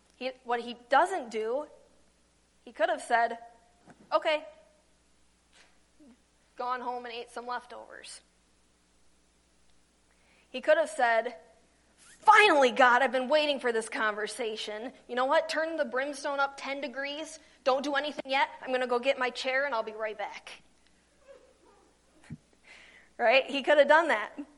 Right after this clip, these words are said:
But he didn't. And the question I want to pose is, aren't we tempted to say similar things when we consider God's judgment?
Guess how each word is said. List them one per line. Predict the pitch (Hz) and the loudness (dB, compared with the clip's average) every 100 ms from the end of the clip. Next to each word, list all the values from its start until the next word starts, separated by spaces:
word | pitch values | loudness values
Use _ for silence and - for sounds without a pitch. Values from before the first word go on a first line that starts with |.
| _ _ _ _ _ _ _ _ _ _ _ | _ _ _ _ _ _ _ _ _ _ _
But | 233 226 | -4 -4
he | 233 | 0
didn't. | 320 233 202 - - _ _ _ _ _ _ _ _ _ _ | -2 -2 -8 -20 -20 _ _ _ _ _ _ _ _ _ _
And | 254 | -8
the | 240 | -6
question | 240 320 427 | -2 -2 -2
I | 392 | -4
want | 269 262 | -2 -2
to | 240 | -2
pose | 247 247 269 233 | 0 2 2 0
is, | 214 214 220 - - _ - | -4 -6 -8 -14 -20 _ -4
aren't | 233 262 | -2 -2
we | 277 | -6
tempted | 262 262 254 262 220 | -6 -6 -4 -4 -4
to | |
say | 208 226 220 | -6 -6 -8
similar | - 220 220 226 | -8 -10 -10 -10
things | 226 226 226 | -10 -10 -10
when | 208 202 | -12 -14
we | 220 | -12
consider | 254 233 226 220 | -12 -14 -12 -10
God's | 220 208 214 208 | -6 -4 -4 -6
judgment? | - 233 226 247 240 | -8 -8 -8 -10 -12